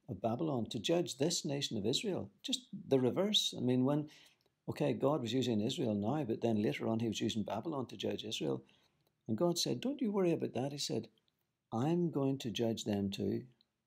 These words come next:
I think we must rest in this knowledge that God can be trusted to deal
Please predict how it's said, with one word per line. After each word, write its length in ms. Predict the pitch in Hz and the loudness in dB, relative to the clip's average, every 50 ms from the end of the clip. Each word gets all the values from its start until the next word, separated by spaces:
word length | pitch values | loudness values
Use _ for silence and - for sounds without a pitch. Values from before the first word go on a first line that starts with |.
| _ _ _ _ _ _ _ _ _ _ _ _ _ _ _ _ _ _ _ _ _ _ _ _ _ _ _ _ _ _ _ _ _ _ _ _ _ _ _ _ _ - - - - - - - _ _ - | _ _ _ _ _ _ _ _ _ _ _ _ _ _ _ _ _ _ _ _ _ _ _ _ _ _ _ _ _ _ _ _ _ _ _ _ _ _ _ _ _ -20 -20 -20 -20 -20 -20 -20 _ _ -4
I 60 | 135 | -4
think 320 | 131 - 254 254 254 - - | -2 2 0 0 0 0 -4
we 180 | - 160 151 156 | 0 4 4 6
must 320 | 147 147 165 165 - - | 6 6 4 2 2 2
rest 380 | 131 127 123 139 143 - - - | 2 2 2 4 2 0 0 2
in 100 | 135 120 | 0 2
this 240 | 113 113 113 - - | 2 2 2 2 2
knowledge 520 | 120 107 104 107 110 110 110 - - - - | 2 2 2 2 2 0 0 0 -2 -4 -2
that 220 | - 131 - - - | -4 -6 -6 -2 2
God 320 | 131 131 151 165 170 170 | 2 4 4 4 2 0
can 140 | - 175 160 | 0 -2 -2
be 100 | 143 139 | -2 -2
trusted 560 | - - - 131 127 127 - - - 113 - | -4 -4 -4 0 0 0 0 0 -2 -4 -4
to 80 | - 117 | -4 -4
deal 340 | 98 110 117 117 120 117 | 0 2 4 4 4 4